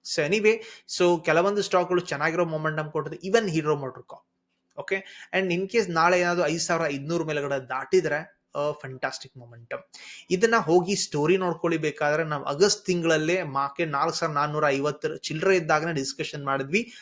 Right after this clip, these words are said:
ಮಾರ್ಕೆಟ್ ಈ ರೀತಿ ಐದು ಸಾವಿರ ಟಾರ್ಗೆಟ್ ಅಂತೇಳಿ. ಈಗ ಎಲ್ಲಿದೆ? ಐದು ಸಾವಿರದ ಐದ್ನೂರು. ಎಷ್ಟು ತಿಂಗಳು ಸರ್? ಒಂದೇ ತಿಂಗಳಲ್ಲಿ ಈ ಇಷ್ಟು ಮೊಮೆಂಟಮ್ ನ ಕ್ರಿಯೇಟ್ ಮಾಡಿದೆ. Anyway, ಅದು ಅಡ್ವಾನ್ಸ್ ಅನಾಲಿಸಿಸ್ ಮಾಡಿದ್ವಿ, ಚೆನ್ನಾಗಿತ್ತು. ಸ್ವಿಂಗ್ ಆಂಗಲ್ ಇಂದ ಕೂಡ ಈ ರೀತಿ ದುಡ್ಡು ಮಾಡ್ಕೋಬಹುದು ಅನ್ನೋದನ್ನ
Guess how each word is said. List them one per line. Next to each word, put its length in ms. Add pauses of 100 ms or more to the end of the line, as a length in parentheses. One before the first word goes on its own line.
(180)
ಮಾರ್ಕೆಟ್ 580
ಈ 140
ರೀತಿ 260 (100)
ಐದು 260
ಸಾವಿರ 340
ಟಾರ್ಗೆಟ್ 440
ಅಂತೇಳಿ. 360 (300)
ಈಗ 140
ಎಲ್ಲಿದೆ? 580
ಐದು 200
ಸಾವಿರದ 280
ಐದ್ನೂರು. 480
ಎಷ್ಟು 320
ತಿಂಗಳು 340
ಸರ್? 200 (300)
ಒಂದೇ 320
ತಿಂಗಳಲ್ಲಿ 420
ಈ 200 (420)
ಇಷ್ಟು 240
ಮೊಮೆಂಟಮ್ 520
ನ 80
ಕ್ರಿಯೇಟ್ 380
ಮಾಡಿದೆ. 460 (360)
Anyway, 360
ಅದು 180
ಅಡ್ವಾನ್ಸ್ 320
ಅನಾಲಿಸಿಸ್ 500
ಮಾಡಿದ್ವಿ, 440
ಚೆನ್ನಾಗಿತ್ತು. 720 (220)
ಸ್ವಿಂಗ್ 320
ಆಂಗಲ್ 240
ಇಂದ 140
ಕೂಡ 220
ಈ 220
ರೀತಿ 340
ದುಡ್ಡು 180
ಮಾಡ್ಕೋಬಹುದು 560
ಅನ್ನೋದನ್ನ 360